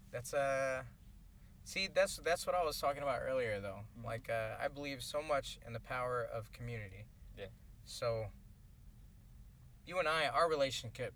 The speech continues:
Speaker 1: sh-, relationship goes back
Speaker 2: Yeah.
Speaker 1: way far.
Speaker 2: Yeah,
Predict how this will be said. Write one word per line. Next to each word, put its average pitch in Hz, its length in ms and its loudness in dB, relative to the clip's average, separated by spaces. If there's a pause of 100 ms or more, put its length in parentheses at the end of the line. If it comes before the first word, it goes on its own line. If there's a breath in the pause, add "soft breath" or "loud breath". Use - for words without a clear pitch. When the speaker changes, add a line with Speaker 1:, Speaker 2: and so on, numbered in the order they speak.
(120)
Speaker 1:
sh-, - 160 -12 (120)
relationship 123 680 -4
goes 110 200 -2
back 117 280 0 (500)
Speaker 2:
Yeah. 101 120 -10 (680)
Speaker 1:
way 143 180 0
far. 104 420 -4 (240)
Speaker 2:
Yeah, 123 100 -8